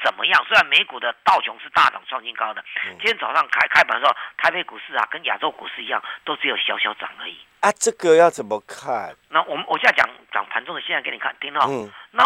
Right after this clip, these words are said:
Speaker 1: 为什么过了九点半过后呢，整个亚洲股市全面都飙上来了？
Speaker 2: 嗯，嗯，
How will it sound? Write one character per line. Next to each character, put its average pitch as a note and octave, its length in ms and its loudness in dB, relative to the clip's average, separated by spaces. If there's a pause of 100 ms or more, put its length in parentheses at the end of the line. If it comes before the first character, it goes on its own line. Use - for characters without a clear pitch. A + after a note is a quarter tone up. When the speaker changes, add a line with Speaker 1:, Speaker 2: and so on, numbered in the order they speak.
Speaker 1:
为 C#4 120 4
什 - 60 -8
么 - 100 -4
过 G#3+ 180 -2
了 D#3+ 100 0
九 - 180 -6
点 A#2+ 220 -6
半 D3 200 2
过 C#3+ 160 -6
后 C#3 140 -2
呢， C3 160 -6 (140)
整 A2 100 -16
个 C3+ 80 -4
亚 G#2+ 160 0
洲 E3+ 140 -6
股 - 160 -20
市 C3+ 120 -16
全 - 240 -4
面 C3+ 140 -12
都 A#2 80 -14
飙 G#2+ 200 -10
上 - 200 -8
来 - 160 -14
了？ - 80 -18
Speaker 2:
嗯， C#3+ 60 -14 (220)
嗯， C3 240 -14